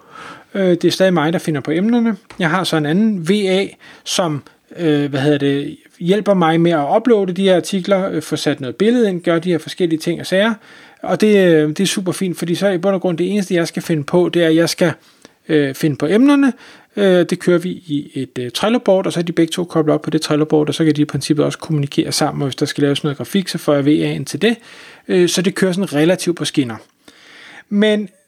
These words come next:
det, der selvfølgelig er, jeg synes, der er interessant, det er, hvad er det så, hvordan er det, det går? Fordi der er ikke bygget et eneste link. Det var et helt nyt domæne. Der er, der er ingen autoritet af nogen som helst art. Så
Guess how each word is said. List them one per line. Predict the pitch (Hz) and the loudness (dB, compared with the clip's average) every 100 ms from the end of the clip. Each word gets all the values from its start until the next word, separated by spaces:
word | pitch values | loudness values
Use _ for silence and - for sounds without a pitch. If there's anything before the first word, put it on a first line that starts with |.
| _ _ | _ _
det, | 269 | 2
der | 294 | 2
selvfølgelig | 208 208 240 | 0 -2 0
er, | 233 180 | 0 0
jeg | 180 170 | -2 -4
synes, | - 185 | -6 -2
der | |
er | 196 | -2
interessant, | 156 143 180 170 | -4 -6 -6 -4
det | 190 | -4
er, | 170 | -2
hvad | 185 | 0
er | 170 | -2
det | 175 | -2
så, | 175 175 | -4 -4
hvordan | 165 180 202 | -2 -2 0
er | 185 | -2
det, | 175 | -4
det | 247 | -6
går? | - 269 - | -2 -2 -4
Fordi | - - 226 285 233 - - - _ _ _ _ _ _ _ - | -10 -10 0 2 0 -4 -20 -20 _ _ _ _ _ _ _ -2
der | 233 | -2
er | |
ikke | 233 269 | 2 0
bygget | 226 233 208 240 190 | 2 2 2 -2 -2
et | 170 | -4
eneste | 220 262 254 214 | -2 0 0 -2
link. | 190 233 - - | 0 -2 -4 -8
Det | 175 | -2
var | 156 | -2
et | |
helt | - 277 247 | -2 -2 -2
nyt | 208 226 - | -2 -2 0
domæne. | 208 180 180 202 | 4 4 4 2
Der | 220 196 | 0 0
er, | 170 175 | 0 -4
der | 175 | -6
er | 170 180 | -6 -6
ingen | 240 262 | -4 -2
autoritet | 247 180 170 175 - 220 - | -2 -4 -4 -6 -4 -6 -6
af | 175 | -4
nogen | 190 214 | -2 -4
som | 202 | -4
helst | 190 160 - | -6 -6 -6
art. | 185 190 - - - - - | -4 -4 -6 -14 -20 -20 -8
Så | - - 196 | -4 2 2